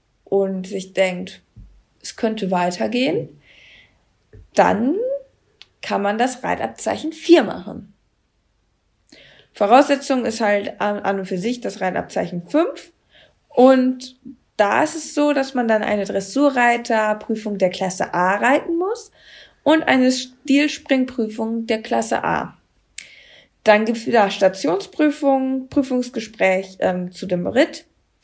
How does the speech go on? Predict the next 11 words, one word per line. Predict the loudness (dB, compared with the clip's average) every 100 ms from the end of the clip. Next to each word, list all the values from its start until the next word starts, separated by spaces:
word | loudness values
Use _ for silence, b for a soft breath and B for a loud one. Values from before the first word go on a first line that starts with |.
| -20
Fitness | -18 2 2 4 -2 -2
des | -2 -4 -2
Reiters | 0 0 0 -2 -2 -4 -6 -16 b b b _
und | 2 2 2
Grundausrüstung | 2 2 4 2 2 -4 -6 -4 -6 -4 -2
eines | -2 -2 -4
Reitpferdes. | -6 -6 -6 -6 -6 -10 -14 -18 _ _ _ _ _ _ _ _ _ B B B B B B _ _ _ _ _
Ja, | 2 2 0 -2
also | 6 6 6 0
das, | 2 4 4 0 -2
ähm, | 2 2 2 0 -2 -2 -2 -4